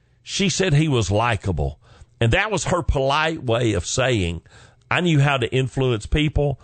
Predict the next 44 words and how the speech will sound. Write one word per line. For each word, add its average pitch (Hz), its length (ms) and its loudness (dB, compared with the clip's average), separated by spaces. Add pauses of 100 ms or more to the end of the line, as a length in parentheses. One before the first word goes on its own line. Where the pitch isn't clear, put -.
(220)
and 104 140 2
I 113 100 2
knew 131 200 4
how 127 180 2
to 113 80 -2
get 113 240 -2
people 117 300 0
to 101 100 0
do 117 240 2
<laughs> - 0 -
things 123 580 0
that 113 140 0
I 98 100 0
wanted 107 340 2
them 92 140 0
to 90 100 0
do 127 460 2 (400)
and 117 80 2
to 107 80 2
have 104 240 2
fun." 85 480 0 (400)
And 98 80 2
I 131 140 0
spent - 280 -2
more 120 220 2
time 104 300 2
having 92 340 0
fun. 90 480 0
I 165 140 -2
found 156 440 -2
out 127 400 -2
after 117 280 -2
I 110 100 0
graduated 113 640 0
high 143 260 -2
school - 540 -8 (680)
that - 360 0
the 101 80 0
school 175 440 0
I 147 180 0
attended 110 720 0 (640)
developed 117 720 0
the, 98 340 0 (200)
uh, 78 280 -2